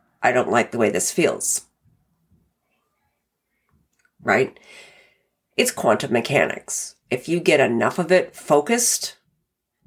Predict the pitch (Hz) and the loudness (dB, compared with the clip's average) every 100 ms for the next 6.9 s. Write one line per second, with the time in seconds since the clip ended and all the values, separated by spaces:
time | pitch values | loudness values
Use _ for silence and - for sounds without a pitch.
0 | _ _ _ _ - 139 113 147 135 - | _ _ _ _ 0 0 0 -4 -4 -8
1 | - 151 175 156 - - - - - _ | 0 2 4 4 0 -6 -8 -10 -14 _
2 | _ _ _ _ _ _ _ _ _ _ | _ _ _ _ _ _ _ _ _ _
3 | _ _ _ - 123 117 131 123 151 226 | _ _ _ -4 -2 -2 0 0 2 2
4 | - - 120 123 117 120 110 - _ _ | 0 -2 -2 -2 0 0 -2 -8 _ _
5 | _ _ _ _ _ _ _ - - 180 | _ _ _ _ _ _ _ -20 -4 2
6 | 165 170 196 - - 147 135 135 - | 2 4 2 0 0 4 4 4 0